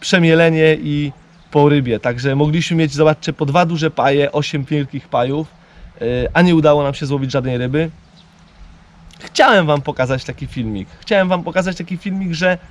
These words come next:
że nie zawsze właśnie się układa, że często nawet będąc na dobrej wodzie, na wodzie z rybami, y, one po prostu nie chcą, tak? Y, stosujemy różnych technik, różnych przynęt.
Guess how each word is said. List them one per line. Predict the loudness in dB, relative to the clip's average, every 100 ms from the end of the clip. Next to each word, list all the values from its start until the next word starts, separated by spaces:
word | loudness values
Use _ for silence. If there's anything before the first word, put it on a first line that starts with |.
| -20 -16
że | -6 0
nie | 0
zawsze | 2 2 0 -2 -2
właśnie | -2 -2 -6
się | -6
układa, | -8 -4 0 0 0 -4 -8 -16 -20 -18 -14
że | -2 2 4 4 4 2
często | -2 -4 -4 -2
nawet | 0 0
będąc | 0 -2 -2 -4
na | -2
dobrej | -2 0 0
wodzie, | 2 0 0
na | -2
wodzie | -2 -4 -4
z |
rybami, | -4 0 2 2 -2 -6 -16 -20 -20 _ -2
y, | -2 0 -2
one | -2 -2
po | -4
prostu | -6 -4 -2
nie | 2 2
chcą, | 2 -6 -2
tak? | 0 0 0
Y, | -4 -4 -2 -4 -6 -6
stosujemy | -8 -10 -8 -4 -2 0
różnych | 0 -2 -2
technik, | -2 -2 -4
różnych | -2 -2 -2 -6
przynęt. | -6 0 0